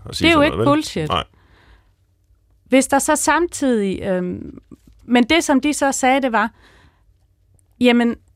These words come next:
Speaker 2: hvis vi lægger hele vores fokus her, hvad er det så, vi skal holde op med at gøre?" Det er jo ikke sådan, vi havde ti femten procent af vores arbejdstid, hvor vi sad og lavede ingenting,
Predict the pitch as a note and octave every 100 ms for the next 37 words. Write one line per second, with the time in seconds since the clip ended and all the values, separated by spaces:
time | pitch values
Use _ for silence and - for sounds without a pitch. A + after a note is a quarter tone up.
0 | - A#3+ - D4+ C#4+ D#4 A#3 C4+ D4+ C#4
1 | G#3+ - C4+ C#4+ A#3+ - B3+ F#3 C3+ _
2 | _ _ G#3 A3+ C4+ C#4 D4+ - B3+ C#4
3 | G#3 G#3 G#3+ C4+ F#3+ D3+ D3+ D3 D#3 -
4 | _ _ _ - B3+ D#4 - D4 C#4 A3+
5 | A#3 C4+ - C4 C#4 C4+ C4 A3+ A3+ G#3+
6 | B3+ G3+ G3 - G#3 B3 A#3+ - A#3 F#3+
7 | F#3+ - B3 G3+ F3 - B3 C#4 D4 -
8 | F3+